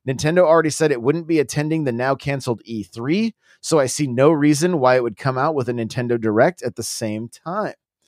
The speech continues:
Uh, Summer, Summer Toon Link says, "I hope so. I hope there's a, I hope there's a Direct." But again, like,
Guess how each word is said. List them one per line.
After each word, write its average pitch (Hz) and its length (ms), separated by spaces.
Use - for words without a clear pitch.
Uh, 131 540
Summer, 185 520
Summer 190 480
Toon 196 300
Link 208 180
says, 196 300
"I 147 140
hope 190 280
so. 151 380
I 180 140
hope 240 340
there's 165 260
a, 143 200
I 127 80
hope 180 180
there's 175 220
a 143 40
Direct." 113 400
But 151 260
again, 139 520
like, - 480